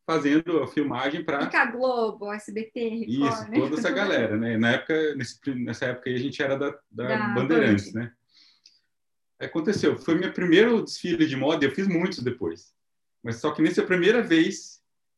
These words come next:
Speaker 1: foi a vez que eu peguei o melhor lugar na vida. Eu parei no meio, bem no meio, e do pitch, e no primeiro, no primeiro degrau.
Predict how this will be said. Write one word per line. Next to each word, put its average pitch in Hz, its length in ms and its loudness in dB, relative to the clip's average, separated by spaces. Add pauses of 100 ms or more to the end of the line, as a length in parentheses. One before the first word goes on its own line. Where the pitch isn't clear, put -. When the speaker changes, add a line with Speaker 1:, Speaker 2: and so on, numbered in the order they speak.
(140)
Speaker 1:
foi 160 200 4
a 135 200 -4
vez 156 180 2
que - 60 2
eu - 80 -2
peguei 160 260 4
o 185 40 0
melhor 180 340 4
lugar 160 280 6
na 190 120 0
vida. 127 440 0 (460)
Eu 120 120 -16
parei 147 260 4
no 202 80 2
meio, 196 600 4 (440)
bem 143 260 0
no 247 80 0
meio, 160 420 2 (600)
e 104 60 -8
do 104 140 -4
pitch, 147 440 -8
e - 220 -8
no 160 220 2
primeiro, 160 440 6
no 156 160 2
primeiro 165 340 6
degrau. 127 400 0